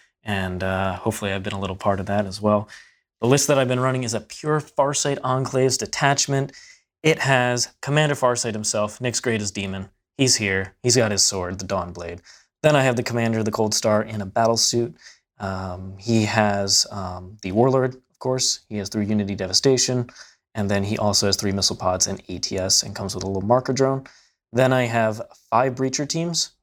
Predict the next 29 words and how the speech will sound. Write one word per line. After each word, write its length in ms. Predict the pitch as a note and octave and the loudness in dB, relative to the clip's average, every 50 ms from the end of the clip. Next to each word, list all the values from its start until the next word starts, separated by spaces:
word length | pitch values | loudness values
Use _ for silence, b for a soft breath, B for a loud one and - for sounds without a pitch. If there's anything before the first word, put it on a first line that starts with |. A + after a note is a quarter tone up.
| _ - | _ -14
four 260 | - - C3+ C#3 C#3+ | -4 2 2 4 4
of 120 | C#3 A#2+ A#2 | 4 2 2
which 320 | A#2 A#2+ A#2+ - - - | 0 0 0 -2 -4 -6
have 280 | - - G#2 G2+ G2 G#2 | -4 -4 -4 -4 -4 -6
a 140 | G2+ G2 | -8 -4
Guardian 380 | F#2+ - A2+ A2+ A2+ A2+ A2+ A2+ | 0 2 2 2 2 2 0 0
drone 280 | A2 A2 A#2 A2+ A2 G#2+ | 0 0 0 0 0 -2
to 80 | G#2 | -2
give 160 | G2 G#2+ G2+ | -2 -2 -2
those 200 | G2 G#2 G2+ F#2+ | 0 0 -2 -2
Breachers 340 | - - G2+ G#2 - G2 - | -2 -4 -4 -4 -4 -4 -4
a 40 | - | -4
five 240 | - - G#2 G2 F#2+ | -2 0 0 0 0
up 120 | G2 F#2+ | -2 -2
invuln, 440 | - C3+ C#3 B2+ C3 C3 C3 C3 C3 B B B B B B B - | 0 0 2 4 2 2 2 0 -4 B B B B B B B -12
and 140 | G#2 G2+ F#2+ | -8 -6 -4
then 140 | G2 F#2 F#2+ | -4 -2 0
a 20 | |
marker 280 | G2 A2+ A#2 A2 A#2+ A#2 | 2 2 2 2 0 -2
drone. 360 | G#2+ A#2+ A2+ A2+ A2+ A2+ A2 b b b b b b b _ - | 0 0 0 2 0 -2 -4 b b b b b b b _ -8
And 160 | G#2+ G#2 G2 | -6 -2 0
then 100 | G#2 G2+ | 0 0
I 80 | G2+ G2 | 0 0
have 240 | F#2+ G2 G2 F#2+ G2 | 0 0 0 0 -2
one 280 | G2 G#2+ G#2 G2 G2 | -2 -2 0 0 0
squad 360 | - - - F#2+ F2+ F#2 F#2 | -2 -2 0 0 0 0 -2
without 320 | F#2 F#2 F2 F#2 F2+ - - | -4 -4 -2 -2 -2 -2 -2
any 160 | F#2+ F2+ F2 | -6 -8 -8
drones. 540 | F2+ - A2 B2 A#2+ A#2 A#2+ A#2 - - | -4 0 2 2 2 2 2 2 0 0